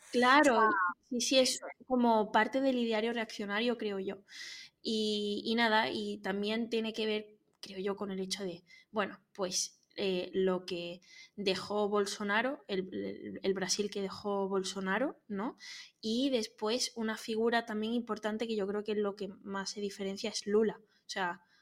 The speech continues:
Speaker 1: Lula ha sido una figura en Brasil importante, pero que, mm, o sea, no, no falta de, de su controversia también, ¿no?
Speaker 2: Claro.
Speaker 1: Entonces, claro,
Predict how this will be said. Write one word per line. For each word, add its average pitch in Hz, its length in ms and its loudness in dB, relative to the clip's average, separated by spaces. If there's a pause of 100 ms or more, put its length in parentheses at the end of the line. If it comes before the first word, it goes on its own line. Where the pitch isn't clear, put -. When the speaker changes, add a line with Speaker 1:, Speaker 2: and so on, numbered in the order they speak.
(120)
Speaker 1:
Lula 208 200 2
ha 202 40 -6
sido 208 320 0
una 202 560 -2
figura 233 640 0 (480)
en 196 300 -4
Brasil 190 380 -4
importante, 220 640 -4
pero 247 180 -2
que, 202 220 -8
mm, 185 360 -10
o 190 40 -10
sea, 180 200 -8
no, 190 360 -4 (300)
no 202 160 -2
falta 202 440 -2
de, 214 280 -2
de 170 140 -10
su 175 600 -6
controversia 180 640 -4
también, 214 460 2
¿no? 233 200 -4 (240)
Speaker 2:
Claro. 135 340 -6 (300)
Speaker 1:
Entonces, 196 1120 0
claro, 208 220 2